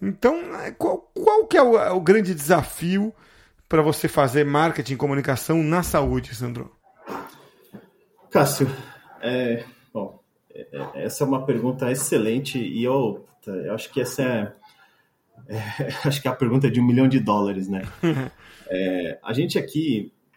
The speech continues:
Speaker 2: quando a gente, é, faz comunicação pra saúde, a primeira, uma das primeiras coisas que a gente tem que, é, é, tentar identificar é qual é a mensagem certa, né?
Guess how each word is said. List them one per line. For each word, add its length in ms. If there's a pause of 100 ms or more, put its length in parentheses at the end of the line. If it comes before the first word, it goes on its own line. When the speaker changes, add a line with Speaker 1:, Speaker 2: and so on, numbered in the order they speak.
(120)
Speaker 2:
quando 160
a 40
gente, 520 (480)
é, 380 (400)
faz 260
comunicação 600
pra 120
saúde, 380
a 60
primeira, 680
uma 220
das 160
primeiras 380
coisas 260
que 100
a 60
gente 260
tem 160
que, 400 (720)
é, 140 (680)
é, 40 (280)
tentar 300
identificar 960
é 80
qual 200
é 40
a 20
mensagem 480
certa, 420
né? 160